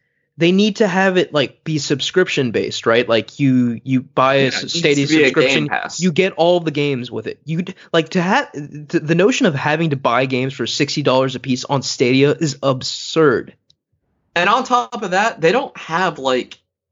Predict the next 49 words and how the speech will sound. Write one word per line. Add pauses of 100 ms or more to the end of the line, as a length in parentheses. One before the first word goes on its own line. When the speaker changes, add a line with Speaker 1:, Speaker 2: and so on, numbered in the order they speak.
(360)
Speaker 2:
like,
taking
a
step
back,
you
know,
you
and
I
are
software
engineers.
We,
we
both
can
see
that
there's
stuff
you
could
do
on
Stadia, (560)
like,
a
type
of
multiplayer
game
you
could
do
on
Stadia
that
you
could
not
do
on
other
Speaker 1:
Yeah.
Speaker 2:
platforms
because
of
latency.